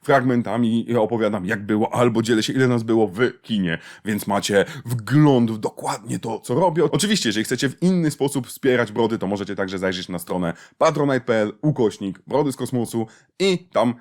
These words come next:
przeróżne spo-, sposoby wspierania są. Ja i tak dziękuję wam za obejrzenie tego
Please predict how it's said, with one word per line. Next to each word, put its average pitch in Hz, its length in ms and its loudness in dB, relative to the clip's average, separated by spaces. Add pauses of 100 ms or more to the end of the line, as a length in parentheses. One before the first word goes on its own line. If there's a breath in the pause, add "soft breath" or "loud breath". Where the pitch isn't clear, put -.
(140)
przeróżne 104 360 -2
spo-, 87 200 -4
sposoby 92 440 -2
wspierania 80 540 -4
są. 107 160 -2
Ja 123 100 -4
i 160 80 -2
tak 185 240 2
dziękuję 135 340 0
wam 123 160 0
za 123 120 -2
obejrzenie 120 540 2
tego 107 300 -6